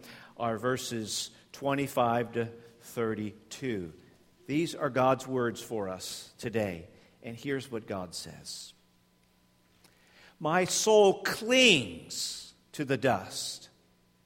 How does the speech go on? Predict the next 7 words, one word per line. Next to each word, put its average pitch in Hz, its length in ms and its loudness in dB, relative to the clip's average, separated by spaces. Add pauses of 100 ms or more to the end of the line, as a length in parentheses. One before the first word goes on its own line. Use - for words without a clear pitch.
(720)
Give 254 320 6
me 277 180 8
life 226 640 8
according 226 840 6
to 160 140 -4
your 156 220 2
word. 147 640 4